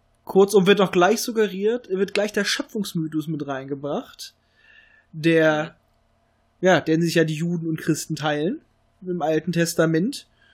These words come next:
Speaker 1: und wird gleich als was Böses dargestellt.
Speaker 2: Ja,
Speaker 1: Wird gleich auf die Erbsünde
Speaker 2: gerade auch noch die
Speaker 1: angespielt.
Speaker 2: ganzen Sachen von wegen,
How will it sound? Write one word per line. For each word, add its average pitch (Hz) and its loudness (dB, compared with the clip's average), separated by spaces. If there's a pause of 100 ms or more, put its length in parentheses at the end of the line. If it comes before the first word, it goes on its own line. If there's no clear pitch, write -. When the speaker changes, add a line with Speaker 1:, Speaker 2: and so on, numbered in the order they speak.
(300)
Speaker 1:
und 165 -4
wird 165 -4
gleich 185 0
als 190 -8
was 202 -8
Böses 226 -6
dargestellt. 156 -2
Speaker 2:
Ja, 135 2
Speaker 1:
Wird 143 -4
gleich 220 2
auf 220 -4
die 208 -8
Erbsünde 190 -2
Speaker 2:
gerade 139 2
auch 123 2
noch 139 0
die - -12
Speaker 1:
angespielt. 127 -8
Speaker 2:
ganzen - -4
Sachen 135 0
von 113 -4
wegen, 131 -2